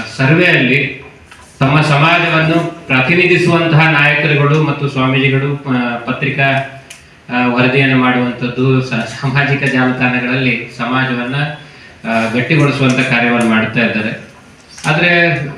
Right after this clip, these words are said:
ವಿಶೇಷವಾಗಿ ಸವಿತಾ ಸಮಾಜದಿಂದ ಇದೇ ಪ್ರಥಮ ಬಾರಿಗೆ ಬೆಂಗಳೂರು ನಗರದಲ್ಲಿ ನೌಕರ ಸಂಘದ ಜೊತೆಗೆ ಮತ್ತೆ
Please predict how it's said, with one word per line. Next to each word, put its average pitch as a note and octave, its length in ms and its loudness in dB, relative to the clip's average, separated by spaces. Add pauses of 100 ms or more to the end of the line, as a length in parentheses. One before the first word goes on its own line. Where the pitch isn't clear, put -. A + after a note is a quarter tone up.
(140)
ವಿಶೇಷವಾಗಿ E3 1160 2
ಸವಿತಾ D#3+ 440 2
ಸಮಾಜದಿಂದ - 2250 -2 (440)
ಇದೇ E3 580 0 (180)
ಪ್ರಥಮ C#3 340 2
ಬಾರಿಗೆ C#3 580 2
ಬೆಂಗಳೂರು D#3 480 2
ನಗರದಲ್ಲಿ C3+ 840 0 (480)
ನೌಕರ C#3 360 0
ಸಂಘದ C3+ 440 -2
ಜೊತೆಗೆ C3+ 580 -2 (180)
ಮತ್ತೆ B2 640 -4